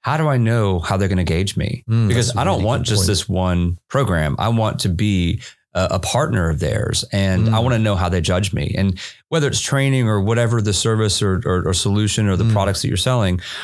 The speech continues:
Speaker 1: like, how do they evaluate you is such a key thing to ask
Speaker 2: Look,
Speaker 1: and understand.
Speaker 2: I think that's a really nice analogy. Look, R O I is key for anyone, right?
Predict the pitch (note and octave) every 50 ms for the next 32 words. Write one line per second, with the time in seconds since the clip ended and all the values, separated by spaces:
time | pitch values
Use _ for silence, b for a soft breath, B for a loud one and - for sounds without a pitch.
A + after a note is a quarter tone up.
0 | B B - G#2 G2+ - - - - - - B2 C#3 D3 C3 B2+ A#2 G2 F2 F#2+
1 | F#2+ G2+ G2+ G2 F#2+ E2+ F2 F2 D#2+ C#2+ E2+ E2+ E2+ D#2+ E2 E2 - - - A2+
2 | A2+ - F#2 D#2 - - - - - - B2+ B2+ B2 A2 F#2+ E2+ - - G2 F#2+
3 | F#2 E2+ F2+ F#2 - - F2 E2+ F2 G#2 C#3 C3 G#2+ G#2+ G2+ F#2+ - - G2 G2
4 | G2+ - - F2 A2 D3 - - - - - - G2+ - - B2 G2 - - G2
5 | G2+ G2+ G2 G2 G2 F#2+ F2+ - G2 F#2+ F#2+ G2+ G#2 G2 F#2+ - F#2+ F#2+ F#2+ G2
6 | - - - A2+ A2 G#2+ G#2+ G#2 G2+ G2 F#2+ F#2+ F#2+ F#2 - - - - - F#2+
7 | F#2 E2+ - - - - - - G#2 G2 F2+ F2+ F2 E2+ E2 E2+ F2 F#2+ G2+ A2+
8 | C3 C#3+